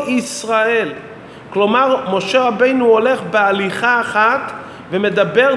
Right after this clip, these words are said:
דיבור אחד לכל עם ישראל כולו באופן שווה. גם סיום פרשת וילך, "וידבר משה באוזני כל קהל ישראל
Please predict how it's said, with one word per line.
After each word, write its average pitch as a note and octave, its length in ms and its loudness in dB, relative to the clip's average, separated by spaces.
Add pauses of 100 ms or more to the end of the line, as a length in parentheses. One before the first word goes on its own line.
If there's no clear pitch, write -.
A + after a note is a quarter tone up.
דיבור G#3+ 580 0
אחד C4 440 2 (600)
לכל A#3 560 -2
עם D4 420 0
ישראל B3 640 0 (120)
כולו A#3+ 340 2
באופן A3+ 420 0
שווה. A3 360 0 (1120)
גם A3 260 0
סיום C4 560 -4
פרשת G3+ 600 -2
וילך, F#3+ 680 2 (600)
"וידבר G#3 680 2
משה B3+ 460 -2 (120)
באוזני A3 840 2 (500)
כל D4+ 580 6 (140)
קהל A#3 720 -2
ישראל A3+ 800 2